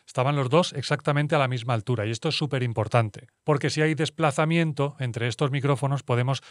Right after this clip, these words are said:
generar un efecto entubado que no es nada agradable, es bastante molesto. Y luego necesitaríamos alguna herramienta como esta para ponerlo en fase, pero cuanto más en fase lo grabéis,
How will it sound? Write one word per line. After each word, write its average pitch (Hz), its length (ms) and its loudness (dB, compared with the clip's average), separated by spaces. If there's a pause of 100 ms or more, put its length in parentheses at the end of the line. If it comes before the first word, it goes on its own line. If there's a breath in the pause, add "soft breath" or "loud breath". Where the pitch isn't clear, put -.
(120)
generar 135 380 -2
un 139 100 -4
efecto 143 460 -2
entubado 139 640 0 (340 loud breath)
que 127 160 -2
no 131 220 2
es 127 160 0
nada 123 340 2
agradable, 113 680 0
es 101 160 -8
bastante 110 400 -2
molesto. 117 460 -2 (280 loud breath)
Y 147 120 -6
luego 131 200 2
necesitaríamos 131 560 0
alguna 131 260 2
herramienta 127 360 0
como 131 220 0
esta 147 320 0
para 123 260 -2
ponerlo 117 300 0
en 104 60 -4
fase, 113 260 0
pero 113 180 -2
cuanto 127 400 -2
más 135 220 -2
en 147 100 -2
fase 147 240 0
lo 139 140 2
grabéis, 135 420 2